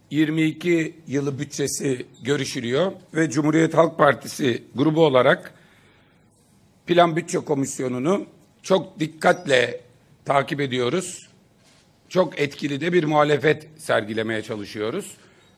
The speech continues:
Özellikle gerçek verileri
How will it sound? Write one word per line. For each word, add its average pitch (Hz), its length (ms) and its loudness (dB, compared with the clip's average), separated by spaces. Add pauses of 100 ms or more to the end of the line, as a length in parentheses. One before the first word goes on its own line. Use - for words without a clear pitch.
Özellikle 175 720 4 (1900)
gerçek 160 480 4
verileri 139 640 2